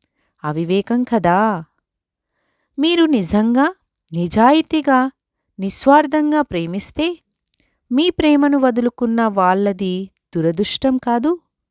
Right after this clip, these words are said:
మీ ప్రేమ స్వచ్ఛమైనది అయితే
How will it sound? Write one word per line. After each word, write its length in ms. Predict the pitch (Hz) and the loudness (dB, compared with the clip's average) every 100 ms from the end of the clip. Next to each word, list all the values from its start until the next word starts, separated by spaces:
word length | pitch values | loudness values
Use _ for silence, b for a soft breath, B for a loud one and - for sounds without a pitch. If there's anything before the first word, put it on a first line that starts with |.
| _ _ _ _ 220 | _ _ _ _ 2
మీ 220 | 254 320 | 2 2
ప్రేమ 680 | - 240 233 277 269 254 302 | 2 4 4 4 2 0 0
స్వచ్ఛమైనది 1000 | - - 185 - 247 262 262 269 262 269 | 0 0 -4 -4 -2 0 2 0 0 0
అయితే 580 | 226 220 247 214 208 | -2 -2 -2 0 -2